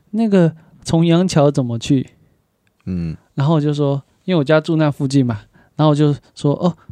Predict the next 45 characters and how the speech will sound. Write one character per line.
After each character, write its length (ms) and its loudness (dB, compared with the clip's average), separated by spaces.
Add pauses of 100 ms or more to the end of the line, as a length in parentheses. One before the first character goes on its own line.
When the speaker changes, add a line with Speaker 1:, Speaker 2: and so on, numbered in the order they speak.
(340)
Speaker 1:
要 80 0
不 60 4
然 80 6
我 160 2 (120)
带 100 6
你 80 4
们 140 4
去 200 4
好 180 0
了， 260 -6
因 120 0
为 80 0
我 80 -2
怕 120 -2
他 120 2
们 80 -4
不 100 2
会 140 6
走， 200 -2
Speaker 2:
哦。 80 -16 (320)
Speaker 1:
他 120 4
们 80 2
走 160 4
错 140 0
的 80 2
话 140 4
又 100 2
更 160 2
麻 180 2
烦 220 2
了。” 240 -4
Speaker 2:
哦。 580 -2
Speaker 1:
我 60 0
就 140 -2
骑 180 -4
车 160 0
载 160 -2
他 100 -2
们 160 -6
去， 200 -8
然 100 -6
后 40 -2
就 100 -2
说 100 -2
：“啊， 160 -6